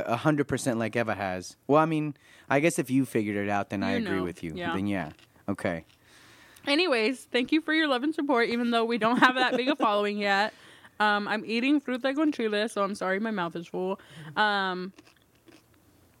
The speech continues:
Speaker 2: anyways, uh, we love you,
Speaker 1: <laughs>
Speaker 2: even though you won't reveal to us who you are. Even though I think I know who you are, I still love you.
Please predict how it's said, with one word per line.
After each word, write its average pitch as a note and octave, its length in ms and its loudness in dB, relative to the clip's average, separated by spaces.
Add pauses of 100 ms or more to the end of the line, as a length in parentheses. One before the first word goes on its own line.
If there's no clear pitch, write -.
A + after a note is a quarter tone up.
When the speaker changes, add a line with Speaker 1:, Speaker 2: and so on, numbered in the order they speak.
(480)
Speaker 2:
anyways, A#3+ 760 2
uh, G#3+ 420 4
we B3 140 -2
love C#4+ 260 6
you, C#4 320 4
Speaker 1:
<laughs> C#4 80 0
Speaker 2:
even C4 160 2
though C4 80 4
you B3 160 2
won't A#3+ 180 4
reveal A#3 300 2
to B3 140 2
us A#3+ 120 0
who A#3+ 100 2
you C4 220 4
are. F3+ 460 2 (500)
Even A#3+ 220 2
though A#3+ 80 4
I A3+ 100 6
think A#3 220 -4
I A#3 80 2
know A#3+ 220 4
who B3+ 60 2
you G3+ 240 2
are, E3+ 300 2
I F#3+ 160 2
still G#3+ 280 0
love F3 240 0
you. E3+ 420 -2